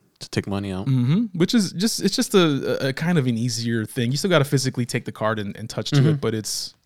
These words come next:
Speaker 2: um, fa-, it's fast. You just pop it on there and
Speaker 1: And
Speaker 2: put
Speaker 1: that
Speaker 2: it right back away.
Speaker 1: Yeah, and that,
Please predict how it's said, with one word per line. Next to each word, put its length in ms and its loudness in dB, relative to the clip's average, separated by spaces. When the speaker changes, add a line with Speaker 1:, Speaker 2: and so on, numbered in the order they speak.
Speaker 2:
um, 440 -6
fa-, 220 -4
it's 120 -2
fast. 260 -2
You 40 -6
just 160 -4
pop 240 0
it 140 -4
on 180 0
there 180 2
and 80 4
Speaker 1:
And 80 6
Speaker 2:
put 160 6
Speaker 1:
that 100 2
Speaker 2:
it 20 4
right 160 4
back 180 2
away. 200 -2
Speaker 1:
Yeah, 160 -2
and 140 -4
that, 200 -4